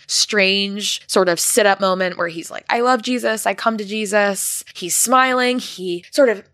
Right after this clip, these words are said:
exhales this sigh of ecstasy, and then he just fucking dies, which, what was that? Like, I don't know. Was he free of this possession? Was that part of the possession? I don't know how exorcisms work. <laughs>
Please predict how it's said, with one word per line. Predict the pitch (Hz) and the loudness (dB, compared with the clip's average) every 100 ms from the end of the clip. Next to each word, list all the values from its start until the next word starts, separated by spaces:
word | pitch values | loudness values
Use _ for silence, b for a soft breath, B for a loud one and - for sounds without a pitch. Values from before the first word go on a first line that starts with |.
| _ _ _ - | _ _ _ 0
exhales | 269 262 - 254 262 254 254 - | 0 2 0 4 4 4 0 -2
this | 220 202 - | -8 -8 -6
sigh | - - 262 247 247 247 | -4 0 4 4 4 4
of | 214 170 - - 302 | 2 -2 -10 -4 0
ecstasy, | 302 - 269 - 247 240 | 0 -2 -6 -4 -6 -6
and | 214 208 | -6 -6
then | 208 | -6
he | 208 | -6
just | 226 - | -8 -8
fucking | 262 - - - 427 | -12 -8 -4 2 2
dies, | 190 180 - - | 2 2 2 0
which, | 175 170 | -6 -10
what | - - | -2 0
was | 294 - | 0 2
that? | 185 233 - - _ - | 4 4 2 -2 _ -2
Like, | 190 170 - - _ _ _ | 2 2 -2 -18 _ _ _
I | 233 | 0
don't | 311 | 4
know. | 196 214 | 4 4
Was | 185 190 | 2 -4
he | 180 | -6
free | - - 160 165 285 392 440 453 440 - | -10 -10 -6 0 4 4 2 0 -2 2
of | 359 381 392 - | 2 2 -4 -8
this | 247 339 - | 0 0 0
possession? | - - 359 349 370 - 403 403 | -10 -4 0 2 2 2 0 0
Was | 262 | 0
that | 190 - | 0 0
part | - 277 | 0 2
of | 427 | 2
the | 508 | 0
possession? | 554 539 508 554 523 | 0 -2 2 2 4
I | 339 | 4
don't | 466 480 | 4 4
know | 427 | 4
how | 370 349 | 2 0
exorcisms | 285 277 240 240 220 220 | 0 -2 -8 -8 -10 -12
work. | 208 - - | -6 -6 -4
<laughs> | - | -4